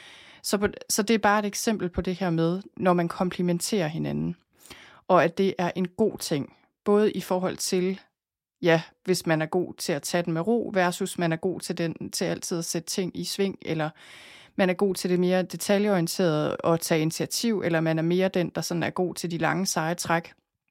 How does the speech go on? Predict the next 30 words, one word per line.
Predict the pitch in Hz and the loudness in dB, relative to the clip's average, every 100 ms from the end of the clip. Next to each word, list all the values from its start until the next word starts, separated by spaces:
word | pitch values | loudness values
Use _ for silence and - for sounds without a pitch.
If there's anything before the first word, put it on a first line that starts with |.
| _ _ _ - - | _ _ _ -20 -4
og | 180 | 0
ligesom | 180 180 170 | 2 2 4
bare | 156 160 170 | 4 4 0
udføre | 196 202 185 156 | -2 -2 -2 0
opgaverne. | 170 175 165 156 160 165 170 - - - - | -2 -4 -4 -2 -2 -2 -4 -12 -20 -18 -2
Madpakker | 175 175 - 165 165 165 170 - | 4 4 4 -2 0 0 -2 0
er | 170 | 4
et | 156 | 6
andet | 143 180 170 | 4 2 0
eksempel, | - 185 156 156 151 - | -2 -2 -2 -4 -6 -6
som | 175 | -2
min | 170 165 | 0 2
mand, | 165 170 - - - _ _ _ | 2 0 -4 -20 -20 _ _ _
altså, | 170 185 | -2 0
ligefrem | 170 220 - 202 190 196 214 | 2 0 0 -2 0 4 4
nyder. | 254 185 147 - - | 4 2 0 -6 -8
Det | 220 | -4
siger | - 226 226 | -2 0 0
han. | 233 175 156 _ | 0 -2 -4 _
Og | 180 175 - | 4 4 4
nogle | 208 240 | 4 6
gange | 180 190 208 | 4 2 0
bliver | 190 | 2
jeg | 175 | 2
nødt | 202 | 2
til | - | -2
at | 190 | -4
sige | 202 | -4
til | - | -2
ham, | 175 175 | -2 -2